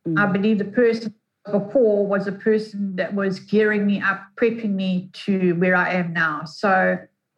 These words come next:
Speaker 2: no, I, I don't think I had to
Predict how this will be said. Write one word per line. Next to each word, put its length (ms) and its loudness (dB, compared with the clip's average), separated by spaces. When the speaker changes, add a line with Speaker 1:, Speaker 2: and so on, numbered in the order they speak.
Speaker 2:
no, 560 0
I, 300 -2
I 40 0
don't 300 0
think 160 -2
I 80 0
had 280 -4
to 300 -2